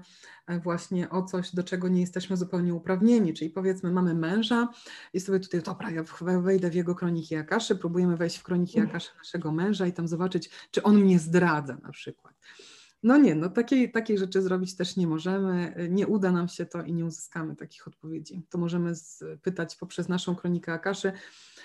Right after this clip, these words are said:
Speaker 1: ale to też nie z-, nie, często nie uzyskamy takich bezpośrednich, e, po prostu odpowiedzi
Speaker 2: Mhm.
Speaker 1: na,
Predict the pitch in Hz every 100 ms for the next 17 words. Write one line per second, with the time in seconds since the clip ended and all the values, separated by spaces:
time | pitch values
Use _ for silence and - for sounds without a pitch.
0 | - - 262 262 262 202 180 - 214 226
1 | 214 214 214 214 - 247 247 226 208 196
2 | 196 202 196 185 185 190 180 180 180 -
3 | 180 180 180 - 175 170 165 160 170 -
4 | 175 - 175 - 170 175 185 170 175 208
5 | 208 208 214 247 - 180 175 175 170